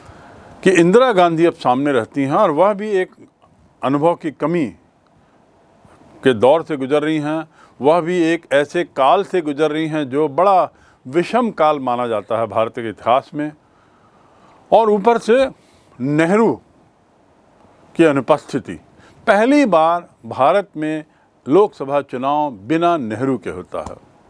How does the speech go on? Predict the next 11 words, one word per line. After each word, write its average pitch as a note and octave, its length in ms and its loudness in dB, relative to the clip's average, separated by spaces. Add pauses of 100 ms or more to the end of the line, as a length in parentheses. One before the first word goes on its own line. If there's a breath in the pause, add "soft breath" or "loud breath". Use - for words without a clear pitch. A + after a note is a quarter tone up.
(800 loud breath)
फरवरी G#3 520 2 (320)
उन्नीस F3 300 2
सौ E3 120 0
सड़सठ D#3 500 -2 (1400)
तक D3 180 2 (440)
ये B2+ 200 4 (260)
में B2 240 0
चुनाव C#3 340 2
होते E3 240 -2
हैं F3 280 -4 (280 loud breath)
और C3+ 200 2